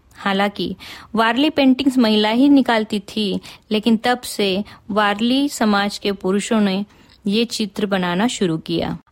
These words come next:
आज भी जब भी उनके किसी भी समारोह में पुरुष चित्र बनाते हैं, उससे पहले महिलाओं की उंगलियों के निशान दीवार पर लगाते हैं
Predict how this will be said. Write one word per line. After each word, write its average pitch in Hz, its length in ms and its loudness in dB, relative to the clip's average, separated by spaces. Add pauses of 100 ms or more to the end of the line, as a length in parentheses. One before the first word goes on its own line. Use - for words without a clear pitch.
आज 294 220 -2
भी 330 100 0
जब 294 200 0
भी 285 100 2
उनके 240 420 2
किसी 220 280 -4
भी 208 120 -2
समारोह 220 480 2
में 208 220 2
पुरुष 208 500 -2 (160)
चित्र 220 320 -4
बनाते 214 500 0
हैं, 202 280 0 (240)
उससे 233 300 0
पहले 214 440 0
महिलाओं 190 460 2
की 202 300 -2 (220)
उंगलियों 233 440 4
के 262 180 0
निशान 214 540 0
दीवार 185 320 0
पर 185 180 -2
लगाते 170 480 -2
हैं 175 220 -4